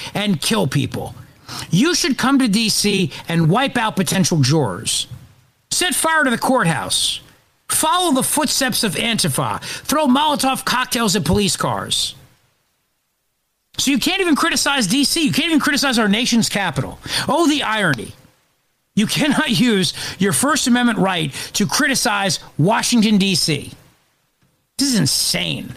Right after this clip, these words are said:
Are we still in America? I mean, really, are we still in America? The fact that he's running a political campaign has to yield to the orderly administration of justice, the judge said to Trump's lawyer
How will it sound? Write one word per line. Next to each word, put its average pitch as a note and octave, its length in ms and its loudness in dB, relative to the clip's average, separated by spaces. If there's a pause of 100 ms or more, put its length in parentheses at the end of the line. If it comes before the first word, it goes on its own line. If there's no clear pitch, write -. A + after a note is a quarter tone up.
(760)
Are C4+ 220 2
we C#4+ 100 4
still G4 320 0
in F4+ 80 0
America? F3+ 480 0
I C#3 120 0
mean, A3+ 140 4
really, A3+ 200 2
are E3 60 0
we E3 80 2
still A#3+ 240 2
in A#3+ 60 2
America? C#3+ 460 0 (1600)
The E3+ 120 -2
fact D4 300 0
that F#4+ 100 0
he's C#4+ 200 2
running A3+ 280 2
a F#3+ 80 0
political G#3+ 420 0
campaign C#3+ 600 0 (800)
has A3+ 260 0
to C4 80 2
yield G#3 400 4
to F#3+ 100 0
the - 180 0
orderly A#3 460 2
administration F3 720 2
of C#3 120 4
justice, - 800 -2 (1000)
the E3+ 80 2
judge F#3+ 360 0
said F#3 220 0
to F3 120 0
Trump's F3+ 400 0
lawyer C#3+ 460 0